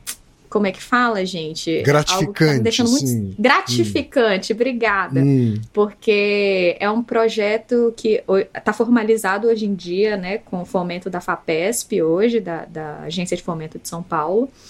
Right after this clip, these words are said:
Speaker 1: que, mas a gente vem trabalhando nele desde dois mil e vinte. Então, um policial federal, a-, é, se aproximou da universidade e falou: olha, eu tenho essa demanda aqui, é, de fazer um sistema que acelere essa busca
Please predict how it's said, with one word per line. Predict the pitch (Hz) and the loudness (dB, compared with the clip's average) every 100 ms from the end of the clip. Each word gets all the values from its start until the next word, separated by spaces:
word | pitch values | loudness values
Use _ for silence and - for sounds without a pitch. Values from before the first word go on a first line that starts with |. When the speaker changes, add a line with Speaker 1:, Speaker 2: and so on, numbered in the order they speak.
| - - - - - | -20 -20 -20 -20 -12
Speaker 1:
que, | - 196 196 | -2 0 0
mas | 208 214 | 0 0
a | 247 | 2
gente | 254 | 2
vem | 254 247 | 2 0
trabalhando | 247 233 233 226 247 | 0 -2 -2 0 2
nele | 233 226 | 2 2
desde | 254 226 240 269 | 2 4 2 2
dois | 269 285 | 0 2
mil | 277 | 2
e | 285 | 0
vinte. | 302 277 240 220 - 165 - | 0 2 2 0 -4 -6 -6
Então, | 175 185 180 170 175 170 160 | -8 -6 -4 -4 -4 -6 -4
um | 196 | 0
policial | 220 208 214 214 220 | 0 0 -2 -2 -2
federal, | 320 302 262 226 180 170 196 240 262 - _ _ | 0 0 0 0 0 0 0 0 0 -6 _ _
a-, | - | -6
é, | - 165 160 156 147 - - _ - | 0 0 2 2 0 -4 -14 _ -20
se | - - - - 202 | -16 -8 -4 2 2
aproximou | 196 233 226 226 190 240 | 2 0 0 0 0 2
da | 262 | 2
universidade | 226 208 185 - 190 165 151 170 202 220 | 0 0 -2 -4 -4 -2 -2 -2 -2 -2
e | |
falou: | 214 220 202 | 0 0 2
olha, | 196 175 | 2 0
eu | 180 | 0
tenho | 226 | 0
essa | 247 254 | -2 0
demanda | 269 294 220 180 185 | -2 2 2 0 -4
aqui, | 214 - 185 160 - - _ _ - - _ - | -6 -4 -6 -6 -8 -18 _ _ -20 -20 _ -8
é, | 170 165 175 | -4 -2 -4
de | 180 | -4
fazer | 190 240 233 214 | -4 0 0 -2
um | 226 | -4
sistema | - 247 - 208 180 185 226 240 | -6 -6 -2 0 0 0 2 0
que | 247 | 0
acelere | 247 - 330 294 220 226 285 320 339 349 | -2 0 0 2 2 2 2 2 2 0
essa | 233 240 - | -2 0 0
busca | 254 220 202 202 - - 269 | 2 2 0 -4 -6 0 0